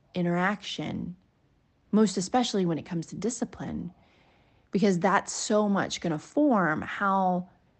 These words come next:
they internalize being around me, but not, not only around me, but themselves.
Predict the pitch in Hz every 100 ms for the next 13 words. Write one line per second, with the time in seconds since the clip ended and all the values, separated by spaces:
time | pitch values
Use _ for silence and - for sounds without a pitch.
0 | _ 180 202 240 247 180 - 180 302 302
1 | - - - 170 - _ _ _ _ _
2 | _ _ _ _ 170 185 233 220 214 185
3 | 202 226 196 196 247 190 185 226 - _
4 | _ _ _ - 202 196 254 254 175 156
5 | 156 202 220 180 170 147 - - 269 311
6 | - - -